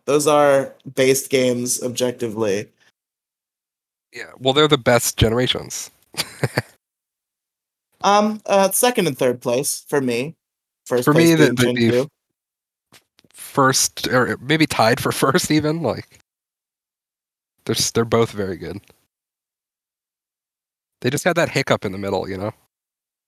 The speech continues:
Speaker 1: Mm. Hmm.
Speaker 2: I don't even know how to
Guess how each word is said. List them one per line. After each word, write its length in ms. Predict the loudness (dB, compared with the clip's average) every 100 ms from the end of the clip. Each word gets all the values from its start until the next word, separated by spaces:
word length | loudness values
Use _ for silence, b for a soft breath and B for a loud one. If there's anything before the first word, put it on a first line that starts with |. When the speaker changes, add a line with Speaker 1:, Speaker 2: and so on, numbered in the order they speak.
| _ _ _ _ _ -10
Speaker 1:
Mm. 380 | -4 -2 -2 -4 _ _ _ _ _ _ _ _ _ _ _ _ _ _ _ _ _ -6
Hmm. 300 | -4 -4 -6 -10 _ _ _ _ _ _ _ _ _ _ -4
Speaker 2:
I 60 | 0
don't 100 | 2
even 140 | 2
know 100 | 2
how 160 | 2 2
to 160 | 0